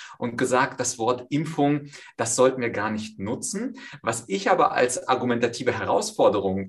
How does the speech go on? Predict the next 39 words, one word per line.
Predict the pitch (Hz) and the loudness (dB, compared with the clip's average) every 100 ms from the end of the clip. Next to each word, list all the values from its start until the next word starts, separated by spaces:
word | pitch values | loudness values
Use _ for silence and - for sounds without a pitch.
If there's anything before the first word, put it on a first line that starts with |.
| - | -6
Ihnen | 113 107 | -6 -4
quasi | 107 104 104 | 0 0 0
in | 101 | -2
meiner | 95 92 | -2 -2
zweiten | - - - - 147 | -6 -4 -2 -2 -4
Frage | - - 101 104 104 95 98 | -4 -4 -2 -2 -2 -4 -6
zuwerfen | - 110 107 - 113 | -6 -2 -2 0 -4
möchte, | 117 - | -4 -2
ist, | 131 185 - - - - - - | -2 -2 -4 -10 -18 -18 -18 -16
wäre | 92 127 160 202 196 | -2 6 8 8 6
Ihre | 151 139 - | 4 2 -2
Einschätzung | 120 175 - 165 - 147 135 | -2 -2 -2 -2 -2 -4 -2
von | - | -2
der | 120 | -2
Impfpflicht | 139 139 - - 107 - - | -4 -8 -10 -8 -8 -10 -10
anders, | - 113 135 - 262 - - - - - | -6 -2 0 0 0 -6 -10 -12 -20 -12
wenn | 95 95 131 160 175 113 | -6 2 4 4 -2 0
wir | 131 - | 2 4
einen | 131 269 131 | 4 2 2
Totimpfstoff | - 196 208 - 123 117 - - 95 - | 2 0 0 -4 -6 -4 -4 -2 -4 -4
hätten? | - - 113 - | -6 -4 -4 -4
Also | - 113 - | -2 -2 0
angenommen | 127 151 143 127 113 107 | 2 2 4 4 2 0
im | 107 98 | -2 0
März | 95 107 113 - | 0 0 -2 -4
zwanzig | - 104 101 - - | -2 0 0 -6 -6
zweiundzwanzig, | - - 180 113 175 135 127 - - - - | -4 -4 -2 -2 0 0 -2 -4 -16 -12 -4
da | 98 | -2
haben | 110 165 190 | 2 2 2
wir | 185 | 2
den, | 180 190 190 110 | 2 2 2 2
da | 98 98 | 2 0
lassen | 98 95 101 - 110 | -2 -4 -4 -4 -4
wir | 107 | -4
den | 104 | -4
auch | - 98 - | -4 -8 -10
für | - 104 98 | -8 -2 -2
Deutschland | - 98 - 104 95 - | 0 -2 -4 -8 -10 -8
zu. | - 151 220 | -6 -4 -4